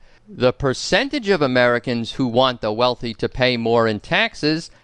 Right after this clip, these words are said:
has declined. But that percentage of Americans who want to increase taxes on the wealthy still is, thank goodness,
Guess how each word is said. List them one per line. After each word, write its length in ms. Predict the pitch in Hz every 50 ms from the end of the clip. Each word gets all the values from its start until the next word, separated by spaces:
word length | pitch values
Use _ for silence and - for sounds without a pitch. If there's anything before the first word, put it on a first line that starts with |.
| _ _
has 380 | - 107 92 87 90 95 101
declined. 1040 | 104 131 139 - - - 170 196 214 214 208 185 143 110 98 90 82 78 - - 107 - - _ _ _ _ _ _ _ _ _ _ _ _ _ _ _ _ _ _ _ _ _ _ _ _ _ _ _ _ _ _ _ - -
But 680 | 107 110 104 - - 98 98 104 123 - - - - - _ _ _ _ _ _ - - - -
that 300 | 127 151 160 170 - -
percentage 520 | 180 160 - - 160 156 139 156 135 131
of 120 | 147 139
Americans 680 | 131 127 123 123 143 185 208 185 165 - 151 143 131 -
who 100 | 139 131
want 340 | 117 101 110 135 165 208 208 -
to 120 | 156 147
increase 400 | 139 123 - - 131 123 113 -
taxes 540 | - - 127 113 117 - - - 127 113 113
on 120 | 123 120
the 100 | 117 113
wealthy 420 | 107 113 110 110 110 - 117 110 107
still 380 | - - - - 165 196 190
is, 440 | 202 196 170 123 104 95 95 92 - - - - - -
thank 300 | - 127 117 117 110 -
goodness, 480 | - 117 113 110 120 127 135 - -